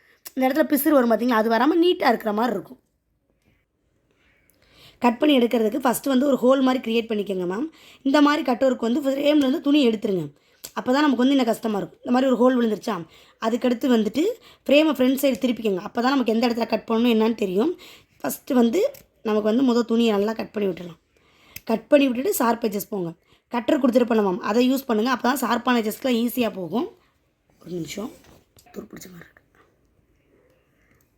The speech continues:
ஓரத்துல நல்லா கட் பண்ணுங்க, பார்த்து கட் பண்ணணும், மேம். ரொம்ப நீங்க க்ளூ போட்டு காய விட்டுட்டீங்க அப்படின்னா அந்த காஞ்சிரும், பிசுறு வராது. நான் காயாம அப்படியே விட்டுறனால தான் அந்த பிசுறு வருது. நீங்க நல்லா காய விட்டு கட் பண்ணீங்க அப்படின்னா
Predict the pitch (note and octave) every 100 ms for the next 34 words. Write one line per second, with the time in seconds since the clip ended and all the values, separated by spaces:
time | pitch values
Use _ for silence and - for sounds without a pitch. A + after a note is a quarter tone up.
0 | A3+ A3 A#3+ A#3 A#3 - - _ _ _
1 | G3+ G3 A3 B3 C4 A#3 F#3+ - G3 F#3+
2 | A3 F#4+ - - - - A3+ C#4+ C#4 B3
3 | A3 A3+ A3 G#3 G3+ G#3 A3 D#4 F#4+ -
4 | - _ C4 C4 A#3 G#3 F#3+ D4 D#4+ C#4
5 | B3+ B3 A3+ C4+ B3+ A#3 B3 B3+ A#3+ G#3
6 | A3+ F4+ A#4 - - _ - A#3 A3 G3
7 | F#3 G3+ - C4 C4 C#4+ G#3 - A#3 D4
8 | A#3+ G#3 G3+ C4 G3+ G3+ A3 B3 G#3 G#3+
9 | G3+ G#3+ G3 A#3+ G#3+ G#3 A3+ F#3+ F#3 D#4+
10 | - - - B3+ A#3+ A#3 D4+ E4+ C4+ B3
11 | C4 B3+ A#3+ A3 A#3+ A#3+ B3+ G3+ G3+